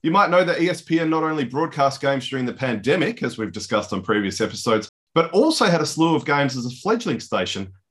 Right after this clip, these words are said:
before it was able to purchase the rights to big American sports that it has today. But do you know about A F L Europe?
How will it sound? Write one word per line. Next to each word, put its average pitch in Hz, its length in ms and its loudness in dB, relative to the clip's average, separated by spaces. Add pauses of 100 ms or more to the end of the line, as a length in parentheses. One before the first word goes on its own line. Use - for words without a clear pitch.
before 185 300 2
it 160 40 0
was 160 120 0
able 135 220 6
to 117 80 -4
purchase 147 400 2
the 131 80 0
rights 113 300 2
to 107 100 -10
big 123 220 -2
American 107 380 0
sports - 400 -8
that 101 120 0
it - 80 -4
has - 260 -10
today. 104 420 -2 (440)
But 269 360 4 (220)
do 180 160 4
you 269 80 4
know 120 160 4
about 123 300 0
A 87 160 -2
F - 120 -8
L 147 140 2
Europe? 220 400 -2